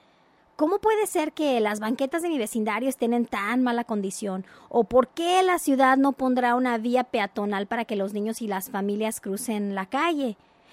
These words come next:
Si usted se ha hecho estas preguntas, ponga mucha, mucha atención, porque el programa de hoy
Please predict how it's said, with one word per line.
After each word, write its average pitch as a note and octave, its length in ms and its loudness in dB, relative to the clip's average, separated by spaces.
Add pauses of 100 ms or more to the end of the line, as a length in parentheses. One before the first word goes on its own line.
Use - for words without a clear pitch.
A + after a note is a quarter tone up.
Si - 120 -2
usted D#4+ 300 2
se - 140 2
ha A#4 40 6
hecho G#4+ 140 2
estas G4+ 260 0
preguntas, B3+ 760 0
ponga A#3 340 2
mucha, C#4+ 420 6
mucha B3 220 0
atención, A3 340 -2
porque A3+ 200 -2
el G3 40 -4
programa A#3+ 380 0
de C#4+ 80 2
hoy A3+ 260 2